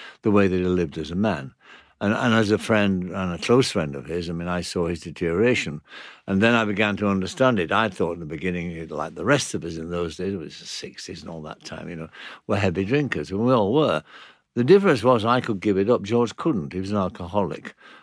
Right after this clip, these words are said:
And it wasn't until too late that we understood that and began to un-, understand all that that meant.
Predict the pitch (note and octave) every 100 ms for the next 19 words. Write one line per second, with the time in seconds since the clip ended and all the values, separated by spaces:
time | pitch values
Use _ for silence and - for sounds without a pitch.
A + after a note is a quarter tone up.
0 | - A#2+ B2 C3+ C#3 C#3 A#2 - A2+ -
1 | A2 G2+ C#3 E3 F#2 - G2+ F2 G2 G2
2 | F#2 - - _ _ _ C3+ B2 G2+ -
3 | C3+ E2+ F2 G2+ A2 G#2 G2 G#2 A2+ G2+
4 | G#2 G2+ G2+ A2 G#2+ F#2+ - G#2 G2+ G2+
5 | G2+ E2+ F#2+ E2 B2 F#2 D#2+ -